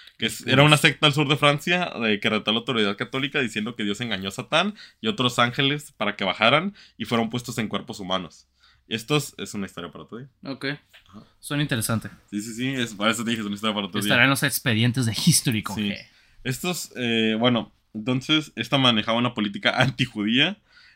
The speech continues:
Speaker 1: el vato.
Speaker 2: <laughs>
Speaker 1: Ajá. Y su meta, de todos modos, es Jerusalén.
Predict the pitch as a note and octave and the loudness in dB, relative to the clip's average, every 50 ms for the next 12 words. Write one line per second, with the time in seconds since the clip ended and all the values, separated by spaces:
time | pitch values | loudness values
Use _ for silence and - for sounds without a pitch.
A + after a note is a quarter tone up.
0 | - - G2+ - - G3+ - - C#3+ C#3+ _ _ _ - - - - C#3+ B2+ - | -12 -6 -2 0 0 0 0 -4 -12 -12 _ _ _ -20 -12 -6 -6 -6 -6 -6
1 | - - - F2+ F#2+ G2 F#2+ F2+ - _ - - - _ - - A2+ A2 A2 A2 | -10 -14 -8 -2 0 0 0 0 -2 _ -20 -20 -20 _ -6 -2 0 2 2 4
2 | A2 G#2+ - - A#2+ A2+ A#2 B2 B2+ - - D#3+ F3+ F#3 - _ _ _ _ _ | 2 2 0 -2 -2 0 2 2 0 0 -2 -4 -4 -6 -10 _ _ _ _ _
3 | _ _ _ _ _ _ _ _ _ _ _ _ _ - G2 D#2+ G#2 G#2 G#2+ A2 | _ _ _ _ _ _ _ _ _ _ _ _ _ -16 -10 -6 -4 -2 -2 0
4 | A#2 B2 C#3 C#3+ C3+ - E2+ - - - F2+ E2 - - C#2 C2+ | -2 -2 -2 -4 -6 -12 -18 -16 -12 -12 -12 -12 -12 -16 -18 -20